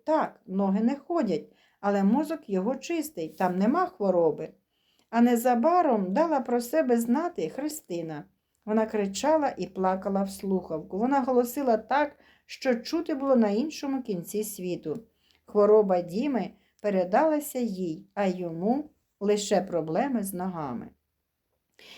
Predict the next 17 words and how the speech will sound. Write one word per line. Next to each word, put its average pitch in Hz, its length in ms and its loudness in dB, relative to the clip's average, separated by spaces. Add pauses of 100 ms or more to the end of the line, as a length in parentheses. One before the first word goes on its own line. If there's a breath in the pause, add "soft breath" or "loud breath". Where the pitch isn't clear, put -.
(160 loud breath)
Діма 359 400 4
пошкутильгав 254 1120 2
до 208 160 4
будинку, 180 880 -4
знаючи, 254 600 -2
що 233 280 -2
циганка 240 680 0
проводжає 214 800 0
його 165 360 -2
поглядом. 160 720 -6 (440 soft breath)
Вона 262 240 4
справді 254 600 4
дивилася 285 600 0
йому 233 320 4
вслід, 226 420 -2
витираючи 190 640 0
сльози 220 640 -2